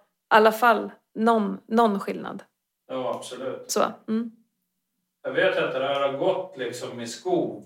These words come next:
Speaker 1: Mm.
Speaker 2: hela tiden, liksom.
Speaker 1: Mm.
Speaker 2: Det, jag försöker liksom hitta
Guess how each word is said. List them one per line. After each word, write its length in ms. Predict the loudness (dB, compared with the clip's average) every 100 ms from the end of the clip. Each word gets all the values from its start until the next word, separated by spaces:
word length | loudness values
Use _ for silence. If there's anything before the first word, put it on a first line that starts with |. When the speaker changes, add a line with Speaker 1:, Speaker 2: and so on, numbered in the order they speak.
| -12
Speaker 1:
Mm. 220 | -6 -6 -6 _ -10
Speaker 2:
hela 260 | -6 -4 -4
tiden, 480 | -4 -4 -6 -10
liksom. 260 | -12 -14 -20 -20 _ _ -12
Speaker 1:
Mm. 120 | -12 -12 -10
Speaker 2:
Det, 300 | -6 -6 -8 -16 _ _ _ _ _ _
jag 260 | -8 -6 -6
försöker 520 | -4 0 0 0 -2
liksom 460 | -4 -6 -8 -10 -8
hitta 800 | -8 -8 -12 -2 0 0 -2